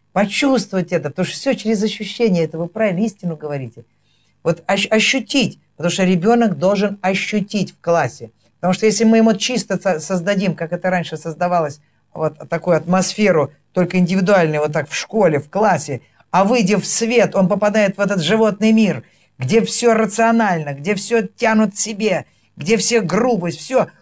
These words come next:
И у него будет депрессия внутри, он не бу-, не поймет, что, где, в каком же мире он живет. Там ему хорошо,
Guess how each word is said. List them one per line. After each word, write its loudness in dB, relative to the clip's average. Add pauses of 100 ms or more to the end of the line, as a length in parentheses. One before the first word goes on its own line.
(180)
И 0
у 0
него 6
будет 0
депрессия -2
внутри, 0
он 2
не 2
бу-, -4
не 2
поймет, 2
что, -12
где, -6
в -8
каком -4
же -2
мире 0
он 2
живет. -2
Там 2
ему 2
хорошо, 0